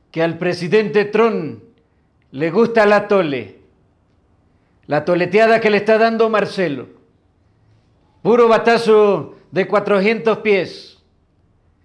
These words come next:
Por cierto, también ya estamos arreglando el cochinero que nos dejaron en migración.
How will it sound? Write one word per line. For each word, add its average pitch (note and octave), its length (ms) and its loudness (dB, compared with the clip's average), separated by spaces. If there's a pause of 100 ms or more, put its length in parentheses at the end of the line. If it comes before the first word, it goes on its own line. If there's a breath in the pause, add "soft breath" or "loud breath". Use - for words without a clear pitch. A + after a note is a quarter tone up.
(120)
Por D3+ 140 -8
cierto, A#3 320 0 (760)
también F#3+ 340 0
ya G#3+ 640 0 (420)
estamos G3 1080 -4 (720)
arreglando F#3+ 1200 0 (260)
el D#3+ 200 -8
cochinero F#3+ 840 0 (380 soft breath)
que D3+ 120 -6
nos F3+ 120 -2
dejaron G3+ 400 0
en G3+ 120 -2
migración. F3 640 -4